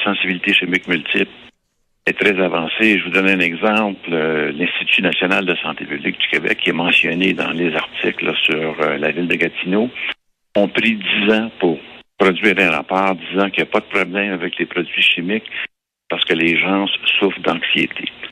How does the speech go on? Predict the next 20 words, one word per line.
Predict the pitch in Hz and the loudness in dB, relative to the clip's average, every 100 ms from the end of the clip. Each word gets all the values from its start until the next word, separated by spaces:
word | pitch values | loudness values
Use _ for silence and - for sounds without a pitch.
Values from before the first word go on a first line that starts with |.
| - | -4
Par | 90 82 | -4 -2
contre, | 113 139 143 92 | 0 0 -2 -2
le | |
ministère | 92 95 - 113 107 | 0 2 2 0 2
de | |
la | 98 - | 0 0
Santé | 98 92 - 110 | 0 0 0 0
de | |
l'Ontario, | 98 95 87 85 104 120 - - - - - | 2 2 0 0 0 0 -2 -6 -4 -6 -4
en | - 92 | 0 2
deux | 101 110 | 4 4
mille | 110 101 | 4 2
dix-huit, | 90 95 101 107 110 | 2 2 4 2 2
est | - | 2
arrivé | 87 90 | 2 2
à | |
une | 101 | 0
conclusion | - 92 87 95 - 101 | 0 -2 -2 0 2 2
différente | 92 - 90 87 92 | 0 0 2 2 0
que | 95 | -2